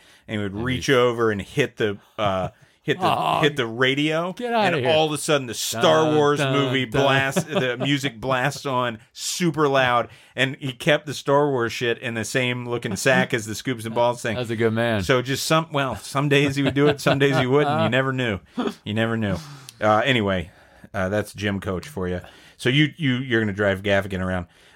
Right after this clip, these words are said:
Speaker 1: Um, script supervisor.
Speaker 2: Okay.
Speaker 1: So you can either be a, like, a head writer on a T V show or a pharmacist.
Speaker 2: Hmm.
Speaker 1: Script supervisor.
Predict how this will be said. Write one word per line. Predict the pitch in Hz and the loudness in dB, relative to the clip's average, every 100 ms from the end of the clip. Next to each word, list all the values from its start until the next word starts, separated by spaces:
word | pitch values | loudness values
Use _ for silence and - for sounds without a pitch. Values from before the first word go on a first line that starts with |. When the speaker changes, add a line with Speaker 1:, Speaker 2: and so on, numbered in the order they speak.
| _ | _
Speaker 1:
Um, | 123 120 110 98 - _ _ _ - - _ | 2 2 2 -4 -8 _ _ _ -20 -20 _
script | - - 185 202 | -10 0 2 2
supervisor. | - 127 110 98 90 80 90 104 151 _ _ _ | -2 -4 -2 -2 -2 -4 -10 -12 -14 _ _ _
Speaker 2:
Okay. | 92 98 | -10 -10
Speaker 1:
So | - 120 | -2 0
you | 113 143 | 0 0
can | 117 | 0
either | 139 139 117 113 - - | 0 2 2 0 -6 -10
be | 110 110 107 | -4 0 0
a, | 110 101 98 98 - | 0 0 0 -4 -8
like, | - 92 | -8 -4
a | 98 | -2
head | 127 127 | 0 0
writer | 123 107 107 107 117 - _ _ _ _ _ | 4 2 4 0 -2 -8 _ _ _ _ _
on | 110 107 101 101 - | 0 0 0 -2 -6
a | |
T | 107 123 | -6 -4
V | 120 123 | -4 -4
show | - 95 95 - | -2 0 0 0
or | 175 185 | 2 2
a | 196 | 2
pharmacist. | 269 240 104 - 85 - - _ _ _ _ _ - | 0 0 0 -4 -10 -12 -16 _ _ _ _ _ -4
Speaker 2:
Hmm. | 311 214 123 104 95 87 85 78 | 2 4 4 2 2 0 -2 -6
Speaker 1:
Script | - - 117 | -4 -2 -2
supervisor. | 95 85 80 78 104 | -4 -10 -10 -12 -14